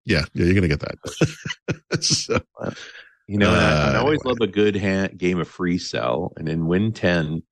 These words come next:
Speaker 2: you know,
Speaker 1: Mm-hmm.
Speaker 2: it's a, it's a store one, and it is constantly,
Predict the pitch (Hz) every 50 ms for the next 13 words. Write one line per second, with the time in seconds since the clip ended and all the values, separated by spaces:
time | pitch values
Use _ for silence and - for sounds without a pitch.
0 | _ _ _ _ - 107 98 92 92 98 104 113 - - - - 82 82 - -
1 | 92 87 - - - - - 87 92 101 101 90 73 71 69 69 76 - - 92
2 | 92 107 127 131 101 - - - - - - 143 131 127 123 - - - - -
3 | - -